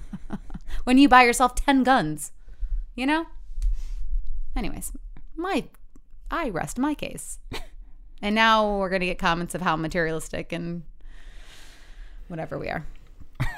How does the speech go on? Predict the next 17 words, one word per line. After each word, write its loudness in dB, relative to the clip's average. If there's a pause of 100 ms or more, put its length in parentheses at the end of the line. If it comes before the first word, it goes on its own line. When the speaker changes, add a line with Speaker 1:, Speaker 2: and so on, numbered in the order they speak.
(840)
Speaker 2:
No, 0
I 6
think 4
you 6
make 4
a -6
good 4
point. 0
I -2
think -2
it's -2
a -8
combination. 4
It's -6
gotta 2
be 2
sentimental, 4